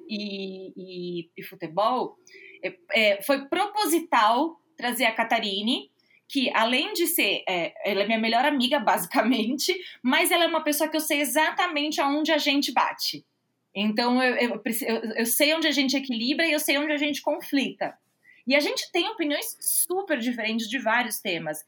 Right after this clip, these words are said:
mas eu sei aonde, aonde chega. Quando eu trouxe de tabu, eu trouxe a Nath, que trabalhou comigo na I B M.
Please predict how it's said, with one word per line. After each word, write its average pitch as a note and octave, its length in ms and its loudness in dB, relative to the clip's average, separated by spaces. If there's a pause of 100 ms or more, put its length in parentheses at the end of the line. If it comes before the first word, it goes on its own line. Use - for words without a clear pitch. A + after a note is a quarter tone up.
mas A3 400 0
eu C4+ 60 0
sei C4+ 260 0
aonde, C#4 400 0
aonde C4 320 -2
chega. E3+ 460 -4 (320)
Quando D#4+ 200 2
eu G4 100 -2
trouxe D4 300 -2
de B3 120 -4
tabu, A3 640 -2
eu G3 80 -8
trouxe - 340 -10
a A3+ 140 2
Nath, A3+ 380 0
que D4 160 -2
trabalhou B3+ 360 0
comigo B3+ 300 -2
na C4 120 -2
I B3+ 60 -4
B B3+ 80 -4
M. A3+ 400 -2